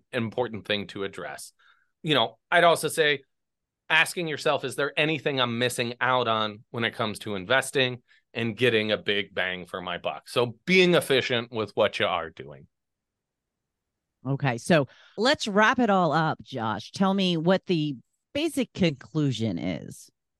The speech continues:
Speaker 1: Yep, the basic conclusion is if you have questions and you're worried that you might be making a mistake, give Josh Leonard a call, right? <laughs> We will offer a fifteen-minute discovery call. So if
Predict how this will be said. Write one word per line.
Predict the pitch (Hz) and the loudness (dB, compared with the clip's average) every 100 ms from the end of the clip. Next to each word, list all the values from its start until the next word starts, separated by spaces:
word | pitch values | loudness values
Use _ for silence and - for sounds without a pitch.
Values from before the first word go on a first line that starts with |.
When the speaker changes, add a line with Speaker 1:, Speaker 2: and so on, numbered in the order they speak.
| _ | _
Speaker 1:
Yep, | 180 185 - | 2 2 2
the | 127 | -8
basic | 117 165 175 220 | -2 0 2 -2
conclusion | 208 180 - 151 160 160 175 180 - | -2 -8 -6 -4 -4 -4 -6 -8 -2
is | 135 135 127 123 _ _ _ - | 2 2 2 -4 _ _ _ 2
if | 143 143 | 2 4
you | 151 | 2
have | 160 202 208 - | 4 4 4 4
questions | 196 180 - 180 170 151 | 4 6 4 2 2 0
and | - 127 | -2 0
you're | 123 127 | 0 0
worried | 147 175 170 160 | 4 4 4 0
that | 147 135 | -2 -4
you | 123 | -2
might | 143 180 | 2 0
be | 175 185 | 0 -2
making | 151 151 147 147 | 2 0 0 -6
a | |
mistake, | 139 131 - 151 143 - - - - | -6 -6 4 6 6 2 -14 -10 4
give | 175 131 | 4 6
Josh | 147 143 - | 6 6 4
Leonard | 131 120 110 107 | 0 0 0 -2
a | |
call, | 98 85 73 82 117 | -4 -4 -6 -8 0
right? | 131 143 - - | 0 0 -6 -14
<laughs> | - | -6
We | 175 180 | -2 2
will | 190 220 233 | 6 6 8
offer | 185 180 202 170 | 6 6 4 0
a | |
fifteen-minute | - 190 196 185 156 147 151 147 | 0 -8 -8 -8 -6 -4 -4 -2
discovery | 131 - 147 143 165 | -4 4 4 4 -2
call. | 156 175 180 175 _ _ | 0 0 0 -4 _ _
So | - 165 147 190 | 2 4 4 2
if | 160 | -2